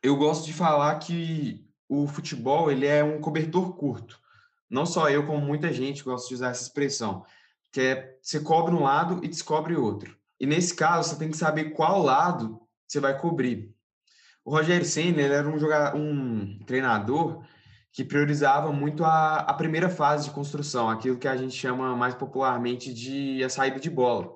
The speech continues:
Então, pra isso, ele colocava o Arão na zaga, o Diego de primeiro volante, o Felipe Luiz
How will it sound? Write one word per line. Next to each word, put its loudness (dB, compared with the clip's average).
Então, 0
pra 2
isso, 0
ele 0
colocava 0
o 4
Arão 2
na 4
zaga, 2
o -2
Diego 0
de -8
primeiro -2
volante, -2
o -16
Felipe 0
Luiz -2